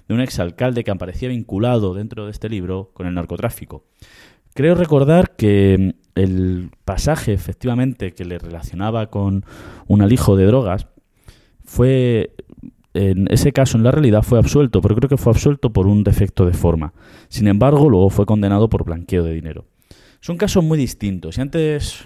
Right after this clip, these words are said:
y más allá de analizar con detenimiento cada uno de ellos, creo que es importante definir o situarnos en qué es eso de la censura,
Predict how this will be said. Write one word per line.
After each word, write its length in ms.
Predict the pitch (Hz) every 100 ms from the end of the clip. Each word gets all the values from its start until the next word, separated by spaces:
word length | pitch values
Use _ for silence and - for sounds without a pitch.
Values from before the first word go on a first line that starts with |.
| -
y 80 | 82
más 180 | 104 113
allá 160 | 123 131
de 60 |
analizar 400 | 131 101 - 135
con 160 | 131 110
detenimiento 420 | 95 98 131 135
cada 180 | 92 101
uno 200 | 151 147
de 80 | 101
ellos, 320 | 87 76 - _ _
creo 120 | 120
que 60 | 135
es 80 | 135
importante 480 | 117 101 120 120 101
definir 480 | 90 90 98 120
o 60 | 98
situarnos 560 | 95 95 104 113 107 95
en 160 | 90
qué 160 | - 123
es 120 | -
eso 200 | 120 123
de 60 | 95
la 100 | 92
censura, 480 | 82 - 104 78